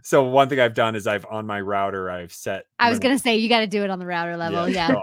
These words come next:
Speaker 1: on the router, I have time limits where it can't be used after a certain amount of time.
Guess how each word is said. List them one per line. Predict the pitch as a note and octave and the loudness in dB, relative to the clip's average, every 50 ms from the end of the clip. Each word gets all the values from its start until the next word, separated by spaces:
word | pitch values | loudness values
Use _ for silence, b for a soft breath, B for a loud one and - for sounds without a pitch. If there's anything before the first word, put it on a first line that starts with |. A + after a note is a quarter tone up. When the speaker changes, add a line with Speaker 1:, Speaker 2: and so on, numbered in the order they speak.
| D4 - - - C3+ | 0 -2 0 -2 -2
Speaker 1:
on | A#2+ B2 B2 | 0 0 0
the | A#2+ A#2 | 0 0
router, | A2+ A2 A2 A2 G#2+ A2 G#2+ G#2 | 2 2 2 2 2 0 0 0
I | G#2 G#2 | 0 0
have | G2+ A#2 A2+ A2 | 2 0 0 0
time | - - A2+ G#2+ G#2 G2+ | -2 -6 -6 -6 -6 -6
limits | G2+ G2+ G2 F#2+ - - | -10 -10 -12 -14 -12 -10
where | G#2 F#2+ | -10 -12
it | E2 - | -12 -14
can't | - G#2 F2+ - | -16 -16 -16 -14
be | G2+ | -14
used | G2 F#2 F2+ F2 - | -14 -14 -14 -14 -14
after | F#2+ F2+ - - F#2+ | -16 -16 -14 -14 -16
a | - | -14
certain | - - G2+ - - F#2 | -12 -12 -14 -14 -14 -18
amount | F2+ F2 E2+ | -18 -18 -20
of | F2 _ | -20 _
time. | - D3 D3 D3 C#3+ C#3+ D3 C#3 | -6 -4 -2 -2 -2 -2 -4 -6